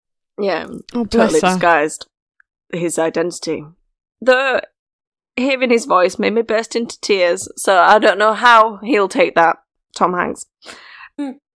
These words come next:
Speaker 1: Um, there's so much love there. Tears are still streaming now, so weak.
Speaker 2: Aw.
Speaker 1: You all made me cackle so hard. Now for my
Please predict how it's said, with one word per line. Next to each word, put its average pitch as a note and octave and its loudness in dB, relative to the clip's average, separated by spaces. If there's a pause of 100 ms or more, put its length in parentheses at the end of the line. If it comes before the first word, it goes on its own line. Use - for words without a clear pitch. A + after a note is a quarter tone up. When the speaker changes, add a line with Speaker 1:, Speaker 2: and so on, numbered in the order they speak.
(100)
Speaker 1:
Um, A3+ 2
there's A3+ 6
so C4+ 4
much G#3+ 0
love F3+ 0
there. E3+ 2 (400)
Tears B3+ 0
are A#3 4
still B3 0
streaming G#3 -2
now, E3+ -2
so D3+ -10
weak. D#3 -8 (520)
Speaker 2:
Aw. D#3+ -2
Speaker 1:
You B3+ -2
all B3 4 (140)
made A#3 4
me A#3 -2
cackle F#3 -2
so D#3 -4
hard. D3+ -4 (760)
Now G3 2
for F#3 -8
my D3 -6